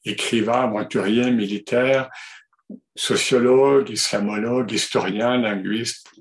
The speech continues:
professeur au Collège de France. Bref, mais aussi, et peut-être surtout, il faudrait dire, un homme engagé de cœur, euh, et d'esprit.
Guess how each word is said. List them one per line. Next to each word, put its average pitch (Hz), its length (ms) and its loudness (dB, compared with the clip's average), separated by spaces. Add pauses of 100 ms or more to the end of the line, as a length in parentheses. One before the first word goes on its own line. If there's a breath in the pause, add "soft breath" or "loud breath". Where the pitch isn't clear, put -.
(120)
professeur 117 600 -2
au 101 80 -2
Collège 101 280 -4
de 101 120 -2
France. - 520 -4 (800 loud breath)
Bref, 131 460 -2
mais 123 340 0 (480)
aussi, 139 480 2
et 104 160 -2
peut-être - 340 -4
surtout, 104 380 -6
il 151 80 -2
faudrait 101 260 -4
dire, 104 300 -2
un 107 180 2
homme 120 220 2
engagé 104 600 2
de 104 180 -2
cœur, 110 520 -2
euh, 95 160 0 (400 loud breath)
et 120 60 -2
d'esprit. - 640 -4